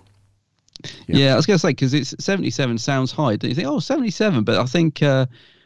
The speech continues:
Speaker 2: I think that's still, like, one of the lowest A I scores that Doctor Who's got. So it's
Speaker 1: Yeah,
Speaker 2: like, oh, it's,
Speaker 1: yeah.
Speaker 2: it feels like a bit of a double-edged sword, that, doesn't it? But yes.
Speaker 1: Yes. Yeah,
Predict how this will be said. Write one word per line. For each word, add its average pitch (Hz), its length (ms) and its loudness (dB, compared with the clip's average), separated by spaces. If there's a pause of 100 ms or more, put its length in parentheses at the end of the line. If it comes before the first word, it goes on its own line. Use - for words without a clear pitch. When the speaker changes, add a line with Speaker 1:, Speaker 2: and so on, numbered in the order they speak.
(360)
Speaker 2:
I - 80 -10
think 160 240 0
that's 123 160 -2
still, 123 400 0 (180)
like, 113 300 0
one 117 160 0
of 110 100 -2
the 113 140 -2
lowest 113 600 0 (140)
A 110 140 0
I 107 140 0
scores 101 600 -4 (160)
that 113 140 -4
Doctor - 320 -2
Who's 104 300 0 (340)
got. - 320 2
So 107 140 -2
it's 101 180 0
Speaker 1:
Yeah, 117 80 0
Speaker 2:
like, 110 220 0
oh, 123 160 0
it's, 90 160 -4
Speaker 1:
yeah. 113 80 0
Speaker 2:
it 80 100 -8
feels 127 260 0
like 107 120 -4
a 107 40 -4
bit 98 100 -2
of 98 80 -4
a 101 40 -8
double-edged 107 460 0
sword, 131 380 0
that, 90 200 -4
doesn't 117 260 -6
it? - 140 -10
But - 140 -8 (560)
yes. 113 500 2 (260)
Speaker 1:
Yes. 101 580 -4 (880)
Yeah, 113 280 4